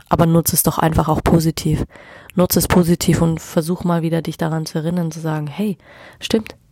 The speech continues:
ich kümmere mich um mein Auto besser als um meinen Körper.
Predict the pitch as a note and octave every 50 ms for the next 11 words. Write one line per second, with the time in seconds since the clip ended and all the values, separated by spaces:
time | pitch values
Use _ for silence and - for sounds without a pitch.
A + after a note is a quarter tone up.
0 | _ _ _ _ _ _ _ _ - - _ _ _ _ _ _ _ _ _ -
1 | F3 - - F3+ F3+ F3 E3 E3 - - E3 D#3+ D#3+ D#3+ - E3 D#3+ - D#3+ D3
2 | E3 D3+ - F#3+ E3 D#3+ - E3 D#3 D#3+ D#3 D3+ D3+ D3+ - - A3+ C4 - -
3 | D#3